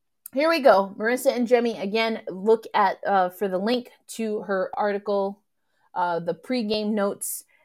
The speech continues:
That will be in the show notes. But this comes from, uh, Marissa's projected lines based on what we saw against Detroit.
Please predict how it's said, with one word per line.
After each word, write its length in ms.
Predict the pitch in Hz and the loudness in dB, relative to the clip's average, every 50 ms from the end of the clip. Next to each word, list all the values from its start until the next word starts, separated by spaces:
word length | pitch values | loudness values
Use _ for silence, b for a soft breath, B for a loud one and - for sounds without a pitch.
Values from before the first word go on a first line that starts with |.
| _ - | _ -2
That 180 | 196 180 - - | 0 0 2 2
will 100 | 202 190 | 0 0
be 240 | 190 214 202 - - | -2 -4 -6 -6 -6
in 320 | - 220 214 208 202 - - | -4 -4 -2 -2 -4 -6 -4
the 160 | 170 185 185 | -4 -4 -2
show 340 | - - - - 240 247 247 | -2 -2 0 2 4 4 4
notes. 420 | 233 202 160 - - - - - _ | 2 0 -2 -4 -8 -12 -14 -10 _
But 220 | - 185 180 202 - | 0 0 0 0 2
this 200 | 220 226 220 - | 0 0 0 0
comes 380 | - - 247 233 233 226 - | -4 -2 -2 -2 -2 -4 -4
from, 440 | - - 233 233 226 226 226 226 214 - B B B B B B B - | -4 -2 -2 0 0 -2 -4 -6 -8 -10 B B B B B B B -2
uh, 200 | 190 185 175 170 | -2 0 -2 -2
Marissa's 1160 | 151 - 202 208 214 220 226 226 - - 226 220 214 214 208 196 202 202 - - - - - _ | -4 -4 -2 -2 0 0 -2 -2 0 2 4 4 4 4 4 2 0 -2 -6 -6 -8 -10 -12 _
projected 800 | - - 202 196 170 - 226 220 226 226 - - 233 226 220 202 | -4 -2 -2 0 2 4 4 4 4 2 0 0 2 2 2 2
lines 760 | 208 196 202 214 220 214 214 233 269 294 302 294 - - - - - 185 | 0 0 0 0 0 0 0 0 0 -2 -4 -4 -6 -8 -10 -12 -6 0
based 340 | - 214 214 220 214 214 - | 4 4 4 4 2 -2 0
on 260 | 220 208 202 196 202 | 2 2 2 2 2
what 180 | 214 226 180 - | 2 2 2 2
we 120 | 196 202 | 0 -2
saw 540 | 190 - - - 214 202 190 185 185 180 190 185 196 - _ _ - | -4 -4 -2 0 2 2 2 2 0 0 -2 -4 -10 -20 _ _ -8
against 420 | 190 180 180 165 156 165 - - | -6 -4 -4 -6 -6 -8 -10 -14
Detroit. 460 | 165 160 - - 254 262 254 247 240 | -14 -8 -2 2 4 4 4 4 0